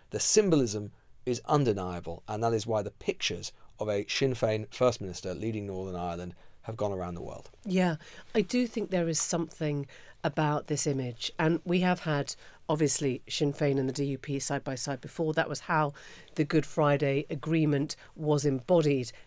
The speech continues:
Speaker 2: and I think it's important to note that both Michelle O'Neill and Emma Little Pengelly essentially came of age in that era. They both worked for, if you like,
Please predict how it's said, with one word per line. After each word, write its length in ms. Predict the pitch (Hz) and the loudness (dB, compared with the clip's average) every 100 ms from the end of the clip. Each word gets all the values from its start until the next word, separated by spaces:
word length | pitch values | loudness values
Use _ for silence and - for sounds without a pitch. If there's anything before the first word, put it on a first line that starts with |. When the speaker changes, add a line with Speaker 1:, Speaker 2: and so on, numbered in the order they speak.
| - | 0
Speaker 2:
and 100 | 170 | 4
I 80 | 175 | 6
think 180 | 196 202 | 6 4
it's 140 | 190 | 4
important 600 | 165 180 170 160 - - - | 2 2 2 2 0 -6 -2
to 100 | 175 | 4
note 320 | 180 175 160 | 6 6 4
that 200 | - 160 - - - - | 4 2 2 -16 -20 4
both 180 | 180 170 | 6 8
Michelle 280 | 175 196 175 | 6 8 8
O'Neill 260 | 165 165 - | 8 6 6
and 380 | 196 180 147 - - | 6 8 6 2 2
Emma 160 | 151 | 4
Little 220 | 139 160 139 | 4 2 0
Pengelly 500 | 151 143 143 139 135 - - - | 2 4 4 4 0 -14 -20 -4
essentially 480 | 208 247 240 - 226 - | 2 4 4 2 -2 -4
came 380 | - 247 233 | -2 2 4
of 140 | 214 180 | 6 6
age 360 | 196 165 - - | 6 4 0 0
in 220 | 226 208 | 2 4
that 200 | 185 160 - | 2 2 2
era. 320 | 214 214 170 147 | 8 8 8 6
They 120 | 160 | 6
both 280 | 208 202 185 | 8 6 4
worked 580 | 156 214 196 151 - | 6 8 8 4 0
for, 340 | - 170 160 165 | -2 2 2 2
if 140 | 170 165 | -2 0
you 80 | 170 | 4
like, 340 | 170 160 | 4 2